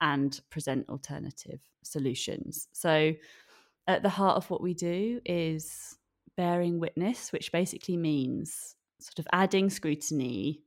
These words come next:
shining a light on and showing up the stuff that's happening or the way the world is working against its own future, basically. And then trying to get, like, the pace and scale of change we need in tune with the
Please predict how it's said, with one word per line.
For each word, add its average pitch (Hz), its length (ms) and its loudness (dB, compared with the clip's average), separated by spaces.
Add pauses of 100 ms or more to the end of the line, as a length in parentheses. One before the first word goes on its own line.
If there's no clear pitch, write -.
(460)
shining 175 520 6
a 190 60 6
light 151 420 4
on 147 640 2
and 143 260 4
showing 170 460 4 (100)
up 117 540 4 (720)
the 175 80 0
stuff - 400 2
that's - 160 -2
happening 180 840 -2 (120)
or 151 120 -2
the 156 80 0
way 185 180 8
the 175 80 4
world 156 320 4
is 156 140 -2
working 151 380 2
against 131 280 -2
its - 140 -4
own 139 160 2
future, 139 480 -4
basically. - 640 -4 (480)
And 190 100 6
then 226 160 10
trying 180 380 4
to 175 100 -4
get, 156 180 2
like, - 160 0
the - 80 0
pace - 600 -2
and 139 120 2
scale 139 320 2
of 143 100 0
change 143 340 -2
we 151 100 0
need 147 260 0
in 147 120 4
tune 139 340 2
with 143 280 -4
the 98 280 2